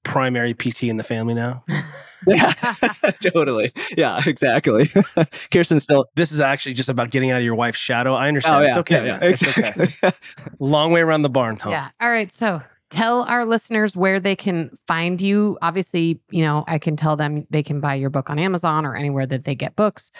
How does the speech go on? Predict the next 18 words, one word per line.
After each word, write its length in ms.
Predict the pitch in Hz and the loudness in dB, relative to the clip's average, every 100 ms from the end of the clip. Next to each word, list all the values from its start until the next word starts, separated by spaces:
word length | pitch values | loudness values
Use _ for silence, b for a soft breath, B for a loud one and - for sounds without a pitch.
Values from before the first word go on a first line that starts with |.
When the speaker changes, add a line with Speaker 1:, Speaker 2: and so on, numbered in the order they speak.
| B B | B B
Speaker 3:
But, 240 | 165 151 - | -4 -4 -4
um, 340 | 165 151 143 135 | -4 -4 -4 -4
what 140 | 165 | -4
about 240 | 160 156 160 | -2 -4 -4
learning 260 | 151 147 | -4 -2
more 160 | 143 139 | 0 -2
about 220 | 139 135 | -2 -4
what 120 | 160 | -8
you're 120 | 160 | -8
doing 340 | 139 156 156 143 | -2 0 0 0
on 80 | 135 | -4
the 60 | |
socials 520 | 120 151 147 139 139 | -4 -6 -4 -2 -4
and 140 | 139 143 | -4 -4
websites 480 | 143 - 143 131 - | -4 -2 -6 -6 -8
and 80 | |
so 140 | 127 143 | -6 -6
forth? 260 | - - | -6 -14